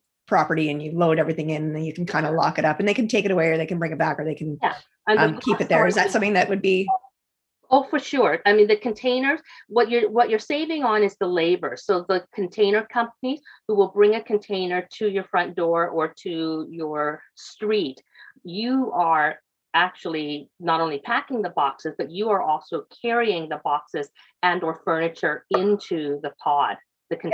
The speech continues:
Speaker 2: container. So again, do you have the physical means to do that, especially with larger pieces of furniture, beds, and all that stuff? Or do you hire labor to get it into the container so that the company who owns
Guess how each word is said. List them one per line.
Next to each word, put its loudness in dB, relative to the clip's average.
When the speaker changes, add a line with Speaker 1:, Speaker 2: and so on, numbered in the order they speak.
Speaker 2:
container. -6
So 0
again, 0
do -14
you -2
have -4
the -8
physical -4
means -2
to -12
do -4
that, -2
especially -10
with -6
larger 2
pieces -12
of -12
furniture, -2
beds, -2
and -6
all -2
that -2
stuff? -2
Or 4
do -8
you -6
hire 0
labor 2
to 0
get -2
it -8
into 0
the -6
container -6
so -2
that -2
the -8
company -4
who -6
owns 2